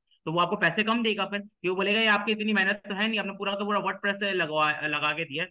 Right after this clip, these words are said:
तो हम क्या करते हैं, इसमें changes भी करके देते हैं कि हमारा client जो है वो देख ना पाए, ठीक है। अच्छा, WordPress का हम क्यों इस्तेमाल करते हैं, बहुत ज्यादा popular है। अच्छा, क्यों popular है, Easy बहुत है। अच्छा, उसके अलावा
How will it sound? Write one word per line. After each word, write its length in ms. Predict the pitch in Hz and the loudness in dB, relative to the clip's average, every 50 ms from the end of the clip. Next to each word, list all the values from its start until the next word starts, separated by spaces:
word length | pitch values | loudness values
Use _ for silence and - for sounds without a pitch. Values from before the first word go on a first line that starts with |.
| _ _ - - _ _ - | _ _ -20 -20 _ _ -2
तो 60 | 160 | 0
हम 200 | 156 175 208 220 | 2 4 4 4
क्या 100 | 233 233 | 4 2
करते 200 | 233 220 196 208 | 2 2 0 0
हैं, 120 | 233 233 | 0 -4
इसमें 120 | 226 247 220 | -4 -4 -4
changes 340 | 220 208 190 185 202 202 | -4 -2 -2 -2 -2 -2
भी 120 | 202 202 190 | -2 -4 -6
करके 240 | 165 156 143 143 139 | -6 -6 -6 -8 -8
देते 200 | 135 131 - 139 | -8 -10 -10 -12
हैं 100 | 143 - - _ _ - | -12 -14 -16 _ _ -2
कि 60 | 160 | 0
हमारा 200 | 165 180 185 202 | 2 4 4 4
client 320 | 196 185 175 180 202 202 | 4 2 2 2 2 0
जो 60 | 185 | 0
है 60 | 185 196 | -2 -2
वो 60 | 220 | -2
देख 240 | 214 165 160 156 160 | -2 -2 -2 -2 -4
ना 100 | 147 131 | -6 -6
पाए, 180 | - 131 123 | -6 -8 -10
ठीक 220 | 123 - - 185 220 | -10 -10 -8 -8 -8
है। 60 | 311 302 - _ _ _ _ _ _ _ _ _ _ _ _ _ _ _ _ _ _ _ _ _ _ _ _ _ _ _ _ _ _ _ _ _ _ _ - | -8 -10 -12 _ _ _ _ _ _ _ _ _ _ _ _ _ _ _ _ _ _ _ _ _ _ _ _ _ _ _ _ _ _ _ _ _ _ _ -4
अच्छा, 160 | 165 165 185 | -2 0 2
WordPress 460 | 160 156 214 233 214 240 262 254 262 | 4 6 4 4 6 4 2 2 4
का 60 | 262 | 2
हम 140 | 262 254 240 | 0 0 0
क्यों 120 | 240 269 269 | 0 0 0
इस्तेमाल 260 | 254 262 262 247 240 | 2 2 2 2 2
करते 160 | 233 233 247 | 2 2 0
हैं, 120 | 254 226 | -2 -4
बहुत 220 | 151 139 143 180 190 | -4 -2 0 0 0
ज्यादा 140 | 196 202 208 | 0 0 0
popular 420 | 208 175 151 - 151 135 131 127 | 0 -2 -4 -2 -4 -4 -4 -6
है। 80 | 139 139 - _ _ _ _ _ _ _ _ | -8 -12 -16 _ _ _ _ _ _ _ _
अच्छा, 180 | - - 214 202 | -4 -2 -2 -4
क्यों 280 | 202 214 214 254 302 | -4 -4 -4 -2 -2
popular 360 | 285 294 269 254 - 240 233 247 | 2 2 2 2 4 2 2 2
है, 160 | 269 - - 220 | 2 0 -2 -2
Easy 240 | 220 226 226 262 | -2 0 2 2
बहुत 240 | 196 180 170 170 170 - - - 135 | 2 2 2 2 0 -4 -12 -14 -14
है। 80 | 135 127 - _ _ _ _ _ _ _ _ _ _ _ _ _ _ - | -14 -14 -14 _ _ _ _ _ _ _ _ _ _ _ _ _ _ -4
अच्छा, 200 | 180 175 - 214 214 - | -2 0 0 0 0 0
उसके 260 | 220 220 220 220 302 | -2 -2 0 0 2
अलावा 400 | 294 269 240 214 220 247 302 311 | 2 4 4 4 4 4 2 2